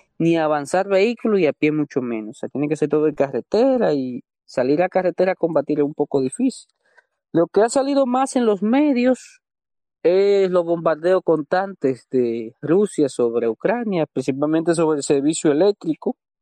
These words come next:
Ucrania ya empezó a evacuar su gente de la reci-,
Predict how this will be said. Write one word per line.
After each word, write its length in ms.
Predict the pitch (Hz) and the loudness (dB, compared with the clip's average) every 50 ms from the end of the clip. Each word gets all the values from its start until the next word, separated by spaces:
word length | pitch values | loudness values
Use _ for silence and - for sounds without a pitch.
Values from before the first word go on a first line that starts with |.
| _ _ _ _ _ _ _ _ _ _ _ _ _ _ _ _ _ _ _ _ _ _ _ | _ _ _ _ _ _ _ _ _ _ _ _ _ _ _ _ _ _ _ _ _ _ _
Ucrania 680 | - 165 165 - - 180 175 175 185 202 208 214 202 190 | 0 0 0 2 2 2 2 2 2 0 0 -2 -2 0
ya 120 | 175 180 | 0 0
empezó 460 | 185 185 190 185 175 - 185 175 175 | 0 0 0 -2 0 2 2 2 4
a 60 | 170 | 4
evacuar 500 | 170 160 160 151 - - 160 165 160 151 | 2 2 0 0 0 0 0 2 2 0
su 160 | 151 - 160 147 | -2 -2 -2 0
gente 400 | - 160 165 165 160 - 160 147 | 0 0 0 0 0 0 0 0
de 60 | 139 | 2
la 140 | 135 131 135 | 0 0 -2
reci-, 360 | 139 127 - - 123 - | -4 -6 -6 -6 -6 -6